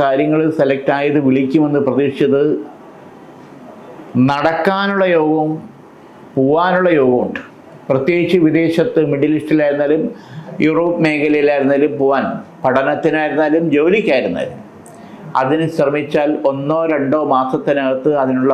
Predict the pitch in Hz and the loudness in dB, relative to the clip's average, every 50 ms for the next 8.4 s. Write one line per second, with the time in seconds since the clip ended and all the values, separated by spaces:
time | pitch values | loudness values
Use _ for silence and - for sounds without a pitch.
0 | 127 117 117 117 123 131 131 131 113 113 127 127 135 131 135 135 139 143 143 120 | 2 2 0 0 0 -2 0 0 0 0 0 0 0 0 -2 -2 -4 -2 -4 -2
1 | 117 123 139 151 165 165 170 170 170 156 151 - 147 135 131 127 123 123 117 104 | -2 0 2 2 2 2 2 0 -2 -4 -2 -2 0 0 0 0 0 -2 -2 -4
2 | 87 92 92 95 - 135 131 131 135 143 147 139 139 139 127 120 - - 120 113 | -6 -6 -8 -4 -4 -2 0 0 0 0 0 0 0 0 0 0 -2 -4 -2 0
3 | 131 123 110 104 101 107 123 135 - - - - - - - - - - - - | 0 0 0 -2 -2 -2 -2 -2 -4 -6 -8 -10 -14 -16 -16 -16 -18 -20 -20 -20
4 | - - - 123 123 123 120 - 139 135 139 143 139 123 127 131 123 120 127 131 | -20 -8 -2 0 0 0 2 0 0 2 2 0 0 0 0 0 0 2 0 0
5 | 131 - 123 98 92 95 104 117 123 107 87 - - - - - - - - - | 0 0 0 0 2 0 0 0 -2 -4 -4 -8 -12 -16 -18 -20 -20 -20 -20 -20
6 | - - 156 156 156 - 156 156 156 - - 156 160 160 - - - - - - | -20 -10 -8 -8 -6 -6 -8 -10 -10 -10 -12 -14 -16 -16 -18 -18 -18 -16 -14 -14
7 | - - - - - - 151 160 165 170 170 185 196 202 208 214 220 214 220 220 | -14 -12 -10 -10 -4 -2 0 0 2 2 2 2 0 0 0 0 -2 0 0 2
8 | 202 175 170 156 170 165 165 160 156 | 2 4 4 2 2 0 0 0 2